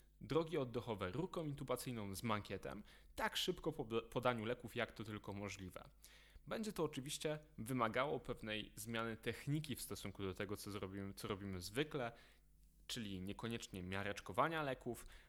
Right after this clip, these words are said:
a bardziej podania ich szybko po sobie, po to, żeby po odpowiednim przygotowaniu osiągnąć jak najszybciej te optymalne warunki. Jakie są więc wskazania do tej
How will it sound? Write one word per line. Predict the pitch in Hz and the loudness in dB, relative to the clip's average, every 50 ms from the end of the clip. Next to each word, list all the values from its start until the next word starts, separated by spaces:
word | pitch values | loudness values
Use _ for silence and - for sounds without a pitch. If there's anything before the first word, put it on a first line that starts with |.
| - - - | -20 -12 -2
a | - 120 120 175 - - - | 2 2 2 2 0 4 8
bardziej | 127 120 123 135 123 120 120 110 | 8 10 8 8 4 0 -2 -4
podania | - - 110 104 107 101 101 95 92 | -2 -2 0 4 4 4 4 2 -2
ich | 92 - - - - | -4 -6 -8 -4 -2
szybko | - - - 185 - - - 156 | -2 0 0 -2 -4 -4 -6 -6
po | - - 143 | -4 -4 -4
sobie, | - - 135 120 113 120 113 107 - - - - | -2 -2 -4 -2 0 0 0 0 -2 -10 -10 -2
po | - 165 | -2 -2
to, | 160 - 143 131 131 127 117 - - | 0 2 2 2 2 2 0 -2 -6
żeby | - 113 107 101 101 | -4 -2 -2 -2 -2
po | - - 113 | 0 0 0
odpowiednim | 104 - - 110 104 127 139 131 123 113 | 0 2 0 2 4 4 4 2 0 -2
przygotowaniu | - - - 95 101 - - 98 107 107 107 107 104 95 - | -2 -4 -6 -6 -8 -6 -6 -2 0 0 0 0 -2 -4 -4
osiągnąć | - - - - 131 123 117 110 95 95 - - | 0 0 2 2 2 0 0 -2 -2 -4 -2 0
jak | 165 175 170 - - | 0 0 0 0 -2
najszybciej | 131 117 - - - 101 - - - - 95 | -2 -2 -2 -4 -8 -8 -8 -8 -8 -8 -6
te | - - 107 | -2 0 0
optymalne | 101 - - - 104 98 92 87 90 92 87 | 0 -2 -2 -6 -4 -2 -2 -2 -2 -4 -4
warunki. | 85 85 85 87 90 - - - - - - - - - - - - - - - - - - - | -6 -8 -10 -10 -12 -12 -14 -16 -18 -20 -20 -20 -20 -20 -20 -20 -20 -20 -20 -20 -20 -20 -10 -2
Jakie | - 139 185 - 220 | 0 0 0 0 0
są | 202 226 220 202 185 | -2 0 -2 -2 0
więc | 190 190 185 - | 0 0 0 -2
wskazania | - - - - 135 120 117 123 127 135 131 107 92 87 - - - - | -4 -4 0 2 4 4 6 6 6 6 4 2 0 -2 -6 -10 -12 -10
do | 104 98 107 101 | -2 -2 -2 0
tej | - 104 98 98 98 98 95 - | 0 0 0 0 -2 -4 -6 -8